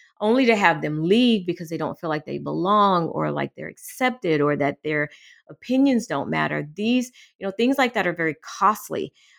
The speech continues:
Uh, and the higher up you go in the ranks, the greater the cost. So I believe that inclusion also makes people feel comfortable,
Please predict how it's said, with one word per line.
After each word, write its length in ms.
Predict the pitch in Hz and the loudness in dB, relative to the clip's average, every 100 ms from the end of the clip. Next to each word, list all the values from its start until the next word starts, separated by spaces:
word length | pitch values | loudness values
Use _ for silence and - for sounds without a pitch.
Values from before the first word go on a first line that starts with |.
| _ | _
Uh, 280 | 151 147 147 - | -12 -8 -6 -4
and 240 | 170 165 | -2 0
the 120 | 160 | -2
higher 340 | 156 - 294 294 | 0 6 8 8
up 160 | - | 4
you 80 | 214 | 2
go 160 | 180 165 | 4 4
in 100 | 151 | 2
the 80 | |
ranks, 520 | 147 202 330 196 - - _ _ - | 2 4 6 2 -2 -14 _ _ -8
the 60 | |
greater 280 | 190 190 175 | 0 2 2
the 80 | 135 | -2
cost. 640 | - - 254 - - - _ _ _ _ | -2 2 4 2 -10 -20 _ _ _ _
So 600 | - 196 165 160 - - _ _ | -4 0 4 2 0 -6 _ _
I 100 | 196 | 0
believe 340 | 214 220 214 185 | 2 4 4 4
that 260 | 180 170 | 2 2
inclusion 560 | 170 165 214 190 185 170 - | -4 -4 -2 -2 -4 -6 -6
also 760 | 175 226 269 277 156 143 143 143 _ _ - | 0 4 2 0 -2 -2 -4 -8 _ _ -8
makes 380 | 180 196 196 | 0 0 -2
people 380 | - 196 185 180 | -8 -12 -8 -10
feel 500 | 175 175 165 160 156 - _ _ | -6 -4 0 0 -4 -10 _ _
comfortable, 720 | - 202 226 240 254 359 453 | -4 -4 -2 0 2 2 0